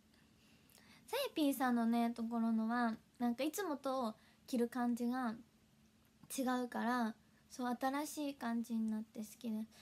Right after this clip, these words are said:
でも私もまだ二着、三着、二、三着ぐらいしか持ってないけど、アンジービーは。<laughs> そう。ティティはこれです。ティティもね、大人っ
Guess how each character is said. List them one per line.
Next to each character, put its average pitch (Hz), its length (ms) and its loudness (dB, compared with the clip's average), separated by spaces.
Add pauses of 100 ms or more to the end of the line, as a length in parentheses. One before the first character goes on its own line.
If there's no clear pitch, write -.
(160)
で 277 60 2
も 269 80 2
私 359 300 -2
も 427 160 2
ま 403 180 0
だ 247 260 2 (360)
二 247 140 -2
着、 330 440 -2
三 262 280 -6
着、 240 200 -10
二、 247 120 -2
三 302 200 -8
着 302 240 -8
ぐ 302 80 -2
ら 240 120 0
い 226 60 -2
し - 60 -10
か 220 120 -6
持 220 120 -2
っ 220 40 -6
て 220 160 -10
な 214 160 -6
い 214 60 -8
け 214 100 -14
ど、 208 100 -8
ア 208 60 -6
ン 208 100 -4
ジ 214 80 -8
ー 214 160 -10
ビ 214 200 -10
ー - 20 -10
は。 226 80 -12 (1400)
<laughs> - 260 -4 (720)
そ - 180 -16
う。 226 220 -6 (3750)
テ 370 40 -6
ィ - 40 -8
テ 339 120 -4
ィ 254 120 4
は 208 120 0
こ 208 180 -10
れ 208 120 -8
で 208 140 -6
す。 - 60 -20
テ 415 100 -2
ィ 427 220 -4
テ 285 80 0
ィ - 20 0
も 226 180 2
ね、 208 280 0
大 208 80 -8
人 294 240 -6
っ 320 60 -8